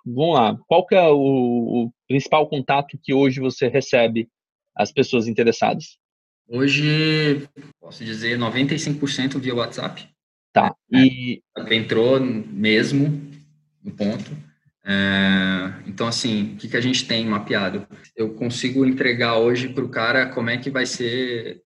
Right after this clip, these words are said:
Speaker 2: a aula dele, como é que ele vai se preparar pra aula experimental, o que que ele tem que trazer, que horas que ele tem que chegar, por que que ele tem que chegar a tal hora, é, toda a nossa tabela de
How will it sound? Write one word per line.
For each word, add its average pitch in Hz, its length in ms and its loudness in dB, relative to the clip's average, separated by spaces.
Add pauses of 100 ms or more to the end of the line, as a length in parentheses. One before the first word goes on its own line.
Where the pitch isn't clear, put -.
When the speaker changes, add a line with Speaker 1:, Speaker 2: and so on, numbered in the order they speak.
(200)
Speaker 2:
a 110 100 0
aula 127 340 6
dele, 147 720 4
como 120 160 -6
é 127 140 -2
que 123 100 -10
ele 123 200 -2
vai 120 260 0
se - 160 -8
preparar 120 420 -2
pra - 100 -2
aula 113 100 2
experimental, 123 920 0
o 147 160 -8
que 120 160 -16
que - 100 -6
ele 123 200 -2
tem 120 220 -8
que - 80 -14
trazer, 113 640 0
que 127 100 -12
horas 117 180 -6
que - 80 -10
ele 107 80 -6
tem 110 120 -12
que - 60 -12
chegar, 113 540 -6 (120)
por 107 100 -14
que 113 100 -20
que 113 100 -14
ele 107 80 -12
tem 110 100 -16
que - 60 -16
chegar - 180 -18
a - 160 -20
tal 104 80 -8
hora, 131 420 0 (560)
é, 101 420 2
toda 127 300 -4
a - 20 2
nossa 123 200 -2
tabela 110 260 -2
de 101 100 -6